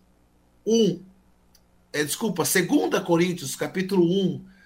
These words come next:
segunda Coríntios, capítulo um, versículo três, diz o seguinte: "Bendito seja Deus,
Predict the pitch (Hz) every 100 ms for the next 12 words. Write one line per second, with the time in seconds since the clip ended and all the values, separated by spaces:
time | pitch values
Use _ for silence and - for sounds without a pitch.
0 | _ - 175 214 240 240 208 190 180 180
1 | 175 180 165 165 160 139 - 190 165 123
2 | 156 165 185 147 131 - - _ _ _
3 | _ _ _ 170 220 196 175 285 330 -
4 | - 226 170 175 160 - -